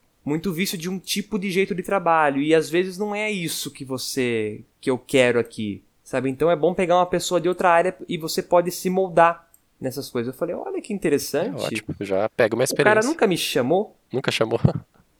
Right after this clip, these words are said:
Speaker 1: É, o cara nunca me chamou porque a pandemia não acabou ainda, né? E ele não tá, ele não recuperou a, o movimento.
Speaker 2: Essa área foi bem afetada, né?
Speaker 1: É, então ele acabou nem me chamando, né? Mas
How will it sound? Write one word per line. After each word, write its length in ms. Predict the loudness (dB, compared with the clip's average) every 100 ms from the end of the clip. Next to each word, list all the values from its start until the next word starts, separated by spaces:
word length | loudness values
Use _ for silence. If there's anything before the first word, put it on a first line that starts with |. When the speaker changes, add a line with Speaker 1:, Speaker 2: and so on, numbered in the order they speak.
| -4
Speaker 1:
É, 160 | 0 2
o 80 | 2
cara 240 | 4 4
nunca 240 | 4 0 0
me 100 | 0
chamou 380 | 0 2 2
porque 400 | 2 -2 -2 2
a 160 | 4 4
pandemia 440 | 4 2 4 2
não 80 | 2 0
acabou 360 | 0 0 0
ainda, 360 | 2 0 0 2
né? 220 | 2 0 _ _
E 220 | -4 2
ele 160 | 2 2
não 140 | 0
tá, 280 | 0 2 2
ele 140 | 2 2
não 100 | 2
recuperou 600 | 0 0 2 4 6 6
a, 240 | 6 4
o 80 | 2
movimento. 680 | 0 -2 -2 -4 -8 -16 -20 _ _ _ -8
Speaker 2:
Essa 240 | -4 0
área 160 | 2 2
foi 120 | 0
bem 140 | -2 -2
afetada, 500 | -4 -6 -6 -6 -12
né? 120 | -20 _ _ _
Speaker 1:
É, 360 | -2 2 2 2
então 340 | 0 0 0
ele 120 | 2 2
acabou 280 | 2 2
nem 140 | 2 0
me 80 | -4
chamando, 580 | -4 0 2 2 0
né? 100 | -2
Mas 480 | -2 0 -2 -4 -10